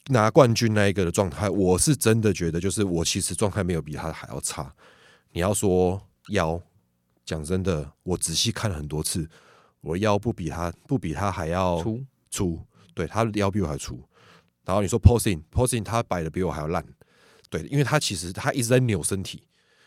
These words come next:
Speaker 1: 对，他一直在侧转，但是他，他，他摆的 posing 的，的动作很别扭。
Speaker 2: 嗯。
Speaker 1: 对，然后再来就是你说背，对，背，我一展出来，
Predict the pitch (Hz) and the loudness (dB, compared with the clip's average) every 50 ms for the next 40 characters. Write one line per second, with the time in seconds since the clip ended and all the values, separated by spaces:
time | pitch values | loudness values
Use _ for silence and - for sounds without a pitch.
0 | _ _ _ - 85 76 73 113 123 123 107 117 110 - - 143 104 - - - | _ _ _ -10 -10 -8 -6 -4 -4 -2 -2 -4 -2 -2 -2 -2 -2 -4 -6 -12
1 | - - _ _ _ - 117 107 113 113 110 113 113 107 - - - 120 113 104 | -16 -16 _ _ _ -6 -4 -4 -4 -4 -4 -4 -4 -6 -8 -8 -4 -4 -4 -4
2 | - - - 110 113 - 95 80 78 71 82 85 80 78 78 - _ - 101 95 | -4 -6 -6 -6 -4 -4 -4 -6 -6 -6 -8 -8 -6 -8 -10 -10 _ -8 -6 -6
3 | - 95 82 80 76 73 73 - - - - - - - - - - - 87 87 | -6 -8 -8 -8 -8 -10 -10 -12 -16 -20 -20 -20 -18 -18 -18 -12 -6 -4 -4 -2
4 | - - 104 98 - - 104 80 - 92 80 73 - - 131 110 92 80 78 71 | 0 -2 -2 -2 -2 -4 -4 -4 -4 -6 -10 -10 -6 -2 -2 -2 -2 -2 -6 -10
5 | - - _ _ - 131 113 98 92 107 - _ - 82 76 78 80 80 87 95 | -16 -18 _ _ -10 -8 -8 -8 -10 -12 -12 _ -8 -8 -6 -6 -6 -4 -2 0
6 | 104 - 123 101 90 90 95 95 87 104 95 87 82 76 - - 98 95 - - | 2 4 4 4 4 4 0 -2 -2 -2 -4 -4 -4 -4 -2 0 -2 0 2 4
7 | 123 90 76 - _ - 92 76 - - - 113 98 85 76 82 90 95 - - | 2 2 2 0 _ -8 -8 -8 -6 -4 0 0 0 0 -2 -4 -4 -4 -4 -4
8 | 139 - 107 90 82 - 120 113 90 78 71 | -2 -2 -2 -2 -2 -2 -2 0 0 0 -2